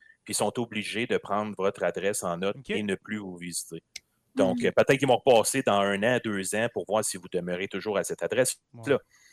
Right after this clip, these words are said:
Speaker 1: Mais vous avez juste à réitérer. Puis de même, ben, puis la pire affaire, c'est, faire, c'est de vous cacher parce qu'ils prennent en note les absents pour y retourner
Speaker 2: Ah, ok.
Speaker 1: à une autre heure, à un autre moment. Fait que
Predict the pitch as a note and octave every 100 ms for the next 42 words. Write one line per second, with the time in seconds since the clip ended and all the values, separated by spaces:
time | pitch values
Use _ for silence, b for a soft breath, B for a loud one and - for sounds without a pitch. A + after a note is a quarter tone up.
0 | b b - F#2+ F#2 F#2 F#2 F2+ G2 G2
1 | F2+ F2+ - F2 - F#2+ - - F2 F2+
2 | F#2 F2+ E2+ E2+ A2+ A2 A2 D#3+ D#3 A2+
3 | C#3+ C#3+ - - C#3 - G#2 G2+ - F2+
4 | - A#2+ A#2+ b b b _ G2+ - -
5 | G#2+ F#2+ B2 A2 G2+ B2 - _ - G2
6 | G#2 G2 - - A2 E3+ - _ _ _
7 | - G#2 A2+ _ _ - G2 G2 G#2 C#3
8 | D3+ D#3+ - - D3 C3+ F#2+ F#2+ F#2+ F#2
9 | G2 A#2+ G#2 G2 G2 F#2+ F#2+ A#2 G#2